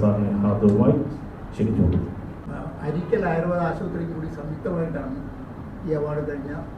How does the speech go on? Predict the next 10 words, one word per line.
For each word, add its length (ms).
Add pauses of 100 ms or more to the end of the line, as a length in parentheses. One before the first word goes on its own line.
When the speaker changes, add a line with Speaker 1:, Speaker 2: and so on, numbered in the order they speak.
(2250)
Speaker 2:
വർഷങ്ങളിലൊക്കെ 640
കൊടുത്തിട്ടുള്ളത്. 440 (260)
അതേ 140 (360)
സമ്പ്രദായം 480
തന്നെയാണ് 340
ഇത്തവണ 280 (1300)
അവലംബിച്ചത്. 500 (380)
ഇവിടെ 240
സൂചിപ്പിച്ചതുപോലെ 720 (680)
പ്രേം 200